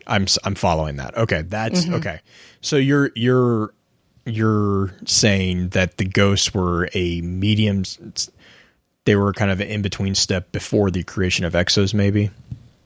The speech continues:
Speaker 2: Possibly. It's, there's
Speaker 1: So,
Speaker 2: no, nothing to
Speaker 1: the other
Speaker 2: support it, but it's
Speaker 1: I mean,
Speaker 2: just
Speaker 1: the
Speaker 2: an
Speaker 1: other,
Speaker 2: idea.
Speaker 1: the other thing too. Oh, sorry. Um,
Speaker 2: No, no, you're okay.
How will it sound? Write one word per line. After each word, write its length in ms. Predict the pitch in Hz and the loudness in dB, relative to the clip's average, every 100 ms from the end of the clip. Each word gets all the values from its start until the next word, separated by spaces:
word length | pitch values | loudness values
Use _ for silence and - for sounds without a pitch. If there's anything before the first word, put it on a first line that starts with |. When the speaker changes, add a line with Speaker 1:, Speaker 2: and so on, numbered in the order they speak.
| _ | _
Speaker 2:
Possibly. 800 | - 208 233 135 - - 147 165 _ _ - | 0 0 2 -2 -2 -2 -2 -4 _ _ -2
It's, 300 | 175 175 - | -2 0 -6
there's 280 | 170 175 165 | 0 0 2
Speaker 1:
So, 160 | 170 175 | 0 2
Speaker 2:
no, 640 | 180 180 180 175 170 175 | 2 2 4 2 2 -2
nothing 440 | 170 180 180 180 156 | -2 -2 0 0 -2
to 140 | - - | -4 -2
Speaker 1:
the 120 | 139 180 | 0 2
other 100 | 196 | 2
Speaker 2:
support 100 | 170 | 2
it, 240 | 135 - | 0 0
but 180 | 131 127 | -2 0
it's 140 | - 139 | -2 0
Speaker 1:
I 40 | |
mean, 120 | 139 | 2
Speaker 2:
just 60 | 131 | 2
Speaker 1:
the 100 | 135 | 2
Speaker 2:
an 60 | 151 | 2
Speaker 1:
other, 100 | 151 | 0
Speaker 2:
idea. 160 | 151 | 0
Speaker 1:
the 120 | 131 131 | 0 2
other 200 | 143 131 | 2 0
thing 340 | - 117 107 | 0 -2 -2
too. 520 | - 127 120 107 98 - _ | -4 0 0 0 -4 -12 _
Oh, 120 | 104 | -4
sorry. 280 | - 90 78 - - _ _ _ _ - - | -2 -4 -6 -14 -20 _ _ _ _ -16 -6
Um, 160 | 123 208 | -2 2
Speaker 2:
No, 160 | 208 | 2
no, 200 | 175 185 | 2 2
you're 120 | 185 202 | 2 0
okay. 340 | 170 131 | 0 -2